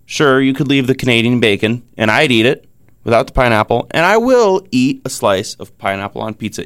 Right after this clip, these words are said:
if it's there. But it's not my first choice, right? If you go to a big party or something like that, or a get-together, and there's all this pizza out, or, sorry, let me rephrase,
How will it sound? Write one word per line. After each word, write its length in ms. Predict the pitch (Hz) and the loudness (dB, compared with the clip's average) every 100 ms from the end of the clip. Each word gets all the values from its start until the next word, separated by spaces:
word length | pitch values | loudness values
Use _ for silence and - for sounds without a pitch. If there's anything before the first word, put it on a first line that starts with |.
| - | -4
if 220 | 131 131 | -4 -4
it's 220 | 139 - | -8 -6
there. 520 | 113 107 117 90 64 - - - - - - | -2 2 2 2 -4 -14 -20 -20 -20 -18 -6
But 100 | 113 | -4
it's 120 | - | 0
not 140 | 196 | 0
my 140 | 196 156 | 0 -4
first 380 | - 131 - | -4 -6 -6
choice, 400 | - 101 - - | -10 -10 -10 -10
right? 220 | 101 107 - - - - | -4 -4 -4 -20 -20 -12
If 60 | - | -4
you 80 | |
go 100 | 202 | 0
to 100 | 214 | 0
a 60 | 180 | 0
big 220 | 165 151 | -2 -2
party 320 | 143 143 143 139 | 2 2 2 -2
or 60 | |
something 220 | 135 135 | -2 -2
like 220 | 117 123 - | -2 -2 0
that, 280 | 123 120 | 2 2
or 80 | 117 | 2
a 60 | 101 | -2
get-together, 640 | 117 104 95 113 110 113 | -4 -10 -2 0 2 0
and 280 | 104 98 92 - - _ | 0 -2 -4 -12 -20 _
there's 160 | 101 117 | -2 2
all 160 | 127 | 2
this 140 | 120 - | 0 -2
pizza 360 | 127 123 - | -4 -2 0
out, 340 | 113 117 120 - | 2 2 0 -2
or, 240 | 127 127 110 | 0 0 0
sorry, 420 | - - 101 92 | -10 -2 0 2
let 140 | 95 | 0
me 100 | 98 | 0
rephrase, 480 | 101 104 92 87 | -2 -4 -4 -4